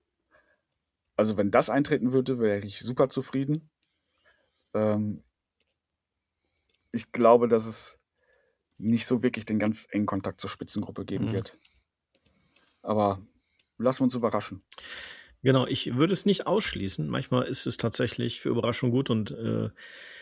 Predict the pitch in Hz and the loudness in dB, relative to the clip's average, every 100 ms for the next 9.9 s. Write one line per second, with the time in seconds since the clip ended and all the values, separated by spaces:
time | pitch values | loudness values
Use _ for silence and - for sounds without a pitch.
0 | - - - - - _ _ 104 131 135 | -20 -20 -20 -20 -20 _ _ 2 6 6
1 | 143 151 151 117 127 143 - 120 123 120 | 8 8 8 4 4 4 4 2 4 4
2 | 127 127 113 120 143 139 - 135 135 139 | 2 2 0 2 4 2 4 4 6 4
3 | 123 117 127 127 127 135 139 - 127 123 | 4 2 2 6 6 6 2 4 6 6
4 | 123 - - 123 110 107 135 139 117 127 | 4 0 -2 2 4 6 4 2 2 2
5 | 117 107 101 139 - 143 123 120 120 113 | 0 0 2 4 2 2 2 2 2 2
6 | 123 113 107 113 - 95 - 101 113 113 | 4 4 2 0 -2 -6 -2 -2 0 -4
7 | _ _ _ _ _ _ _ _ _ _ | _ _ _ _ _ _ _ _ _ _
8 | - - - 120 117 - - - 147 160 | -8 -8 -6 0 0 -2 -8 4 6 6
9 | - 160 143 160 - 170 120 123 190 | 4 4 6 6 4 4 4 4 0